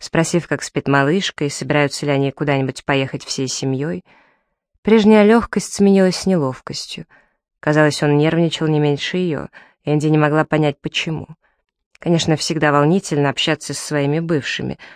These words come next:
особенно если вас связывало большое чувство.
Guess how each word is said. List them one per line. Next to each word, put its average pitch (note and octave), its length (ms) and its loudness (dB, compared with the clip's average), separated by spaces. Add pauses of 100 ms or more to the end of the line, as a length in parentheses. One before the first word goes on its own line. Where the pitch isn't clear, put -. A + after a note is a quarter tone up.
(120)
особенно C#3+ 320 0
если C#3+ 200 -2
вас C#3 140 -2
связывало C#3 480 0
большое C#3+ 460 -2
чувство. - 540 -10